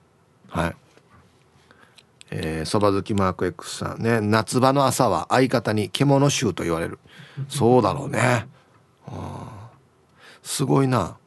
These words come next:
猫は使ってるけど、本人は使わんっていうね。さすがクーラーむっちゃやっさ。<laughs> そうだね。感覚的には三台からはちょっとあれだね。うん。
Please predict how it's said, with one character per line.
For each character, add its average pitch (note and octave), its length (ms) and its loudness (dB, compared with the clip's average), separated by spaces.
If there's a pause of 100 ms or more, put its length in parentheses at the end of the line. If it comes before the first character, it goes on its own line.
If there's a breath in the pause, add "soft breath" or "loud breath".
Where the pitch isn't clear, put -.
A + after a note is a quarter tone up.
(440)
猫 G#3 400 6
は A3+ 120 8
使 - 240 -2
っ - 80 2
て - 280 0
る F2+ 80 -4
け F#2+ 140 -4
ど、 F2 220 -4
本 F3+ 280 4
人 C3+ 120 6
は F#2 100 4
使 - 240 2
わ F#2+ 140 6
ん F2+ 60 -4
っ - 40 -4
て - 120 -8
い - 40 -6
う A2+ 60 -8
ね。 A#2 220 -2 (1040)
さ - 180 -2
す - 160 -4
が F#2 120 0
ク - 160 0
ー A2 80 6
ラ F#2 160 0
ー - 20 -6
む F#2+ 80 -4
っ F2+ 120 -14
ち - 140 -6
ゃ G2 40 2
や F#2+ 60 2
っ F#2 40 -2
さ。 - 400 0
<laughs> - 80 -8 (2000 loud breath)
そ F4+ 180 8
う - 20 8
だ D4 100 8
ね。 D3+ 140 6
感 E4+ 200 4
覚 G4 180 6
的 G4 140 6
に G4 120 6
は D4 80 6
三 D#4 280 4
台 F#4 180 6
か F4 120 4
ら D#3+ 100 6
は C3+ 100 4
ち F3 100 2
ょ - 20 4
っ - 100 -2
と D#3+ 240 2
あ D#3+ 60 6
れ C#3+ 60 4
だ A#2+ 120 2
ね。 A#2 180 4 (840 loud breath)
う - 80 2
ん。 G2 360 2